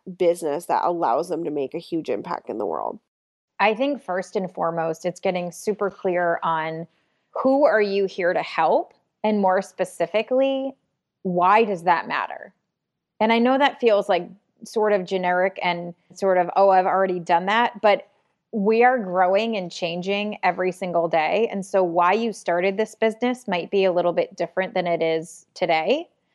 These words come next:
Speaker 2: no matter where you are. And I think it's important to come back to that, because when you come back to that, you come back to your heart to remember what is the truest path for you.
Speaker 1: Oh my gosh, that's awesome.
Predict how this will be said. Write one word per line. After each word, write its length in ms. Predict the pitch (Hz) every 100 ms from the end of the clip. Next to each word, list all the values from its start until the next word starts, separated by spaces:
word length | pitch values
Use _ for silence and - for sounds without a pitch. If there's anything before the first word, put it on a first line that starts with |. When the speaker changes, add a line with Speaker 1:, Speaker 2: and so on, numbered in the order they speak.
| _ -
Speaker 2:
no 80 | 196
matter 260 | 196 185
where 220 | 175 165 175
you 200 | 208 240
are. 320 | 285 349 330
And 120 | 214 208
I 100 | 208
think 240 | 240 233
it's 160 | 247 269
important 600 | 233 - 208 208 208 -
to 80 | 202
come 300 | - 175 165
back 300 | 160 180 _
to 100 | 226
that, 260 | 240 262 220
because 340 | 196 208 180
when 440 | 175 196 226 233 208
you 140 | 214
come 220 | 196 180
back 280 | 180 180 -
to 120 | 180
that, 400 | 160 170 214 339 - _ _ -
you 120 | 202
come 200 | 202 202
back 220 | 185 180
to 120 | - 190
your 160 | 170
heart 340 | - 185 160 -
to 120 | 180
remember 680 | 175 175 180 175 165 165 - _
what 320 | 180 170 196
is 200 | 208 185
the 140 | - 190
truest 540 | - - 180 175 -
path 320 | - 165 - -
for 80 | 165
you. 400 | 156 160 - - _ _ _ _ _ -
Speaker 1:
Oh 100 | 175
my 140 | 160 160
gosh, 260 | 156 -
that's 180 | 185 - -
awesome. 520 | 165 - - -